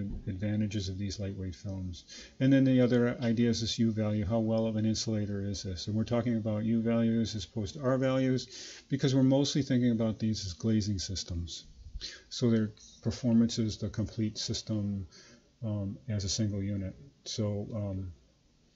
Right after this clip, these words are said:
so there's some ways to actually improve the thermal performance. Just like with glazing systems, you can have a single glazing system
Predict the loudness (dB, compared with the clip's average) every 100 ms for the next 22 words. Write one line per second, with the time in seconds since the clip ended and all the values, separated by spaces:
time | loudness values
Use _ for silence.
0 | -20 -16 -6 -6 -4 4 6 6 4 4
1 | 4 6 4 2 2 4 4 2 2 4
2 | 0 2 4 4 2 4 4 2 -4 -2
3 | 2 4 4 0 -6 -4 -2 2 2 2
4 | 0 2 4 2 0 -2 -2 0 0 -2
5 | 0 0 2 0 0 2 2 2 0 2
6 | 2 2 -2 0 0